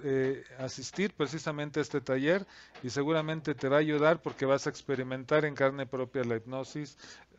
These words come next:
vas a experimentar ayudarle a otra persona,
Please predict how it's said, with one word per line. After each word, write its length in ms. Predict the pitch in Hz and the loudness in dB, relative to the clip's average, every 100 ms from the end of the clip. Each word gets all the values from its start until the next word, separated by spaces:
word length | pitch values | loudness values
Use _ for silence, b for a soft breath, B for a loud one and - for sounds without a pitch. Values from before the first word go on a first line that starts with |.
| 131 | 0
vas 180 | 165 | 2
a 40 | 185 | 2
experimentar 640 | - - 139 139 135 165 | -2 0 2 0 2 6
ayudarle 640 | 175 156 143 151 190 202 165 | 6 6 4 6 6 6 6
a 80 | 151 | 4
otra 240 | 151 147 | 2 -2
persona, 680 | 135 123 - 143 156 190 160 | -2 -6 -4 -4 -2 -4 -4